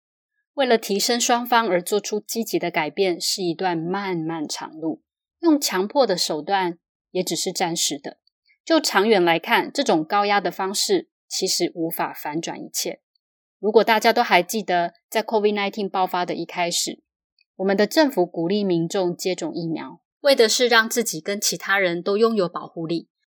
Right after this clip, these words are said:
但是当时呢，台湾有不少的民众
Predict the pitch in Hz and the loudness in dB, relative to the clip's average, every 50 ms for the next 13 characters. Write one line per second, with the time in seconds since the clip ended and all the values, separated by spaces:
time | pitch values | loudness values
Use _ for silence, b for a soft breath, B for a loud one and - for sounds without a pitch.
0 | _ _ - 285 294 - 302 285 277 - 277 269 285 294 285 - - 180 180 190 | _ _ 0 0 2 2 2 0 2 2 2 2 2 2 0 2 2 4 4 4
1 | 190 190 190 190 - - 185 190 214 220 226 214 185 160 151 - _ - 285 269 | 4 2 0 -2 0 0 2 4 4 2 4 4 2 2 2 -2 _ -8 -6 -6
2 | - - 196 156 156 151 165 160 165 160 156 156 170 - - 233 185 - | -4 -2 -2 -2 -2 -4 -4 -4 -4 -4 -6 -6 -2 0 2 2 2 0